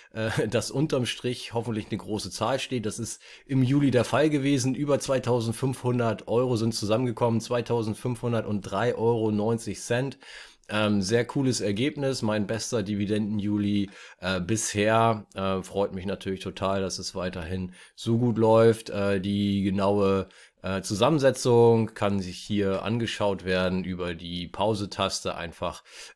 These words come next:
ähm, dann drinbleiben oder in den Blog klicken, in den entsprechenden Artikel und sich das Ganze reinziehen.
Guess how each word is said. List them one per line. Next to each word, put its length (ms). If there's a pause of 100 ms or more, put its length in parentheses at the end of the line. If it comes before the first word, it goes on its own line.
ähm, 300
dann 200
drinbleiben 520
oder 220
in 80
den 180
Blog 360
klicken, 320
in 160
den 100
entsprechenden 540
Artikel 520
und 200
sich 160
das 180
Ganze 320
reinziehen. 680